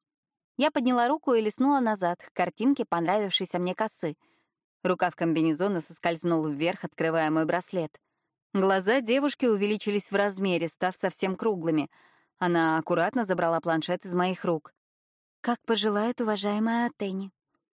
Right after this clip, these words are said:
Она склонила голову, словно желая сделать поклон. Да что же это за браслет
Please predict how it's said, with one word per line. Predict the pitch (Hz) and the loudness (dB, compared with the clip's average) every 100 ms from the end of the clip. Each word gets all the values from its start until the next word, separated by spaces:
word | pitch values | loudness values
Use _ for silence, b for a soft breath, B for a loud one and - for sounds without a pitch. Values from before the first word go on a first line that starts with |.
| _ _ _ _ | _ _ _ _
Она | 190 180 165 | 0 0 0
склонила | - 185 180 170 | 0 0 2 0
голову, | 160 190 233 180 | 2 0 0 -2
словно | - 170 170 | -4 -2 0
желая | 160 165 180 175 | 0 0 0 0
сделать | 160 175 170 | 0 -2 0
поклон. | - 190 202 175 151 - _ _ _ _ | -4 -2 0 0 -2 -6 _ _ _ _
Да | - 190 | -6 -4
что | - - _ 190 202 | -2 -6 _ -2 0
же | 202 | 0
это | 202 190 | 0 0
за | 185 190 | 0 0
браслет | 208 214 247 | 0 -2 -4